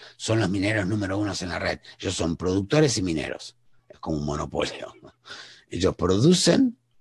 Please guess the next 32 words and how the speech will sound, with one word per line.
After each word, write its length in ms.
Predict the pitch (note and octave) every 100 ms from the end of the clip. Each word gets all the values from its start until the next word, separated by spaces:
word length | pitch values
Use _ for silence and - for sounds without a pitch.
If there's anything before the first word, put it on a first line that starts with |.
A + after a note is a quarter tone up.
| - -
los 180 | -
crean 360 | - A2 G#2 F#2+
ellos 300 | G2+ F#2+ D#2+
a 260 | E2 B1+ -
estas 220 | - C#2+
máquinas 500 | D#2+ A2+ G2+ C3 A2+
en 160 | - -
China, 420 | - B2 C#3 G#3+ _ _ _ _ _
pero 160 | - F2+
también 320 | F2 A#2 G#2+
minan. 400 | B2+ E2+ A#1+ - _ _
Son 220 | - E2+
la 60 | C2+
empresa 500 | C2 F2 G2+ E2+ D#2 -
que 120 | - F#2
más 160 | G2
mina 280 | F#2+ F#2+ F2+
en 60 | E2
la 100 | D#2
red. 220 | D2 - _ _ _ - -
Entonces 340 | - G#2+ - -
a 80 | F2
BitClub 480 | F#2+ - A2+ A#2+ -
le, 320 | - F#2 -
le, 260 | - D#2 -
le 180 | E2 E2
produce 600 | E2+ G2 A2+ - A#2+ -
una 200 | F#2 F2
cierta 440 | - G#2+ F#2+ F#2
cantidad 340 | F2+ F2 F#2 G#2
en 80 |
exclusiva 680 | F#2+ - E2+ - B2 C3+ F#3